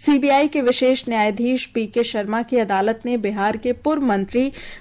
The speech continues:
मोहम्मद इलियास हुसैन, मोहम्मद शहाबुद्दीन बेग,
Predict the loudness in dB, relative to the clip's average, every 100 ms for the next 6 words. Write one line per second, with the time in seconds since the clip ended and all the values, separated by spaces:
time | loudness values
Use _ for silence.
0 | 0 2 4 2 2 2 2 4 4 4
1 | 2 -2 -4 0 0 0 -2 -10 -10 0
2 | 2 4 4 4 2 0 0 0 2 2
3 | 2 2 2 2 0